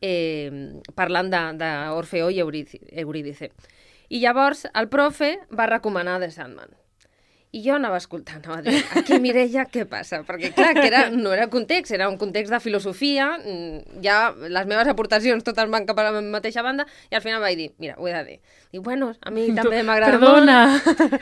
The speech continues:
Speaker 1: m'agrada molt», dic, «però, clar, hem de ser conscients de, de, del que es, està acusat». I llavors el profe va dir, «Sí, és veritat».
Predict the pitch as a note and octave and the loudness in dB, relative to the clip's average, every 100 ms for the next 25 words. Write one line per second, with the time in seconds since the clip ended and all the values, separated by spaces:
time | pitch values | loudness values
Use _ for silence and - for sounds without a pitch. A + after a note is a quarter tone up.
0 | - A3+ G#3 A3 A3+ B3+ D4 C#4+ C#4 B3+ | -4 -4 -2 0 2 2 4 2 2 -2
1 | - G#3+ G3+ F#3+ B3 A#3 G#3 G#3+ A#3+ A3+ | -2 0 0 0 0 0 -2 -2 -4 -4
2 | G#3+ A#3 A#3 B3 A3 F3 E3 D3 D3 _ | -4 -4 -4 -2 -2 -2 -4 -8 -12 _
3 | _ - F#3+ E3+ D#3+ D3 D3 - D#3+ E3 | _ -6 -2 -2 -4 -8 -12 -12 -8 -8
4 | - F3 - - F3+ F#3+ E3+ F#3+ G#3 G3 | -6 -6 -6 -10 -4 0 0 0 -2 -4
5 | E3 D3 _ _ _ _ _ _ A#3+ B3 | -6 -8 _ _ _ _ _ _ 0 2
6 | E4 F4 D#4 E4+ F4+ C4 G3 F3 - D4 | 2 0 -2 -2 -2 -2 -4 -6 -2 -2
7 | - F#3+ F#3+ D4+ - E3+ D#3 _ | 0 -4 -2 -4 -2 -4 -4 _